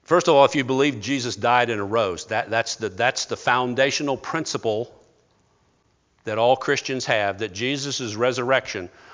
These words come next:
we live because he died.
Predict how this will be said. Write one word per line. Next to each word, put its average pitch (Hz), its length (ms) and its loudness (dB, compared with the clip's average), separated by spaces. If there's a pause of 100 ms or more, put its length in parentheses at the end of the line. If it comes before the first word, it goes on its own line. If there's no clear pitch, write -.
(120)
we 127 260 -2
live 135 760 4 (680)
because 113 400 -2
he 123 200 -6
died. 87 540 -6